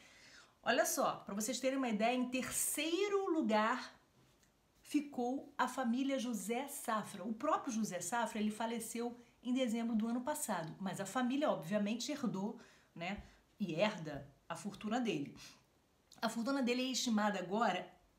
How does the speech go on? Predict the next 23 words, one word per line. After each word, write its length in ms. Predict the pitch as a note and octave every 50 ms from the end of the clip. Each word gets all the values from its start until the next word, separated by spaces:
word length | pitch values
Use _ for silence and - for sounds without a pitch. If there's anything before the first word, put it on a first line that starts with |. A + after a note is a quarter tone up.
| _ -
entre 480 | G3+ F#3 E3 - - - E3 E3 - - _ _
vinte 240 | G3+ B3+ C4+ B3+
e 60 | - G3+
dois 240 | G3 A3 B3+ A#3
a 60 | A#3+ A3
vinte 220 | G3+ A#3+ A#3+ A#3
e 40 | -
três 300 | - A3 G#3+ G#3+ G#3+ - - - _ _ _ _ _ _
bilhões 1300 | E3 D#3+ D#3+ D#3 C4 D4 E4 F#4+ - G#4+ A4 G#4+ G4+ C#4 G#3+ A3 A3+ A#3 B3+ C4 C4+ C4+ C4+ B3+ G#3 F3 E3+
de 220 | G3 B3 C4 C4+
francos 560 | C4 - - G#3+ A3+ A#3 A#3+ A#3 A#3+ A#3+ A#3
suíços. 600 | - - - A#3 A3 G#3+ G3+ G3+ - E3 D#3+ D#3+
Isso 220 | G3 A3 G#3+ - A#3+
equivale 720 | A#3+ B3 B3 - C#4+ A3+ F#3+ G#3 G#3+ A3+ A#3+ C4+ D4 D#4
a 240 | D4+ C4+ D4 D#4+ D#4+ - - - - - - - - _ _
nada 220 | - B4 A4+ G4+ E4+
mais, 220 | D4 C4 B3 A3+
nada 200 | B3+ C4 B3 B3
menos 340 | A3+ A#3+ C4+ D4+ D#4 D#4 -
que 160 | - - A#4
cento 420 | A#4 - - - G4+ G4 F#4+ F#4+ F#4 F4+
e 40 |
trinta 640 | C4 - A#3 A#3+ B3 C#4 C#4+ C#4 - D4+ D4+ D4+ -